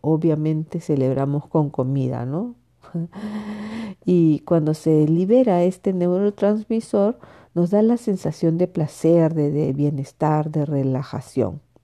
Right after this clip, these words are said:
Ahora bien, sabemos que si podemos controlar nuestros pensamientos, también podemos controlar nuestras emociones, ¿verdad? Por lo tanto, ahora es momento de poner en práctica esto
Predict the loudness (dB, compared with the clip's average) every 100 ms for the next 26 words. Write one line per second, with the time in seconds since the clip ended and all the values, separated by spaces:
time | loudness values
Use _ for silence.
0 | -20 -20 -20 -6 0 2 4 4 2 2
1 | -4 -14 _ -2 2 2 2 -2 -4 -4
2 | 0 0 -4 _ _ _ _ _ _ -2
3 | -2 0 -2 2 2 2 0 -2 -4 -4
4 | -2 0 0 0 -4 -4 -8 -4 -6 -4
5 | -2 0 0 0 -4 -6 -4 -2 0 0
6 | -2 -2 0 0 0 -4 -4 -6 -2 0
7 | 0 -2 -4 -6 -4 -6 -4 -6 -6 -2
8 | -2 -2 -6 -8 -8 -4 -2 -4 -8 _
9 | -20 -20 -10 -4 -2 -2 -2 0 0 -2
10 | -2 -4 -8 -20 -6 0 2 4 4 4
11 | 2 0 0 -2 -2 -4 -2 -2 -2 -2
12 | -2 0 0 -2 -4 -4 -4 -8 -8 -4
13 | -2 -2 -6 -18 -20